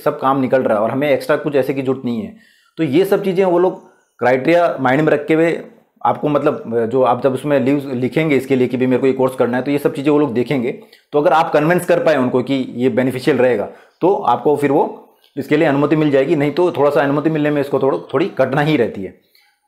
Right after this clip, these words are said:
फिर दोस्तों मान लो कि, दोस्तों मान लो कि आपको कोई भी कोर्स के लिए इसमें मतलब आपको मिल गया कि भाई आप कर सकते हो उसमें,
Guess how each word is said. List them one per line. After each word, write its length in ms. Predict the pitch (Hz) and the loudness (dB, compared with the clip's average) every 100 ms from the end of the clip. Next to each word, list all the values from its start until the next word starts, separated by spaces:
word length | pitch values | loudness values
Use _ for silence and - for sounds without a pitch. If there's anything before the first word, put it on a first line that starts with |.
| _ _ | _ _
फिर 100 | - | -2
दोस्तों 300 | 175 175 175 | 2 2 2
मान 180 | 180 170 | 2 4
लो 60 | 175 | 4
कि, 120 | 170 | 2
दोस्तों 260 | 147 147 170 | 2 0 2
मान 120 | 160 | 2
लो 80 | 160 | 2
कि 60 | |
आपको 220 | 156 151 | 2 2
कोई 240 | 156 - 151 | -2 0 0
भी 80 | 151 | 2
कोर्स 220 | 143 135 | 0 0
के 100 | 147 | 0
लिए 120 | 151 | 0
इसमें 400 | 147 135 - 139 | -2 -10 -4 -2
मतलब 180 | 131 139 | 2 2
आपको 260 | 123 127 | 2 0
मिल 180 | 131 147 | 0 2
गया 200 | 135 117 | 2 2
कि 140 | 113 123 | 0 0
भाई 240 | 127 127 | -2 -2
आप 180 | 123 123 | -2 -2
कर 120 | - | 0
सकते 280 | 143 127 - | 0 -2 -2
हो 60 | 113 | -4
उसमें, 220 | 110 127 | -4 -10